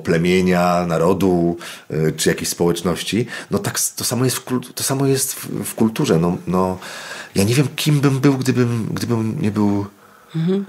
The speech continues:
Speaker 2: W połowie
Speaker 1: e,
Speaker 2: Czechem.
Speaker 1: <laughs> Tak, właśnie, zastanawiałem się, jak to powiedzieć. Kryptoczechem, tak.
Speaker 2: Mhm.
Speaker 1: E,
Speaker 2: Nie, no my nie, nie jesteś krypto. Jesteś, jesteś,
Speaker 1: Jestem
Speaker 2: jesteś
Speaker 1: w połowie,
Speaker 2: w, w,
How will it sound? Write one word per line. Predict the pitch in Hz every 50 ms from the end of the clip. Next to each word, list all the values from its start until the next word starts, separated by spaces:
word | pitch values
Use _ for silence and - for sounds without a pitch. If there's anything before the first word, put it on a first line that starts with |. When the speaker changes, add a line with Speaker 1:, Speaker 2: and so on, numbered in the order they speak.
| - - -
Speaker 2:
W | - -
połowie | - 185 185 190 185 190
Speaker 1:
e, | 196
Speaker 2:
Czechem. | - - 180 - - 156 147 165 175 - - - - - -
Speaker 1:
<laughs> | 175 233 262 247 202 165 214
Tak, | 135 131 -
właśnie, | 175 143 113 - 120 113
zastanawiałem | 110 - - - 120 120 120 120 117
się, | -
jak | 120 -
to | -
powiedzieć. | 107 123 110 92 -
Kryptoczechem, | - - 175 185 - - 85 - - - - - - - -
tak. | - -
Speaker 2:
Mhm. | 214 214 202 - - 233 254 - - - - - - -
Speaker 1:
E, | -
Speaker 2:
Nie, | 254 330 311 196
no | 190 196
my | 202 220
nie, | 240 262 254 -
nie | 180 185 226 240
jesteś | 320 508 - 349 -
krypto. | - - 185 180 175 - - - 151 139 143
Jesteś, | 165 226 339 330 - 320 - -
jesteś, | - 220 277 - - 349 - -
Speaker 1:
Jestem | - 240 240 - - 127
Speaker 2:
jesteś | 123 123 - -
Speaker 1:
w | -
połowie, | 143 143 160 180 170
Speaker 2:
w, | 165 - - - - 156 165 -
w, | 202 190 - 196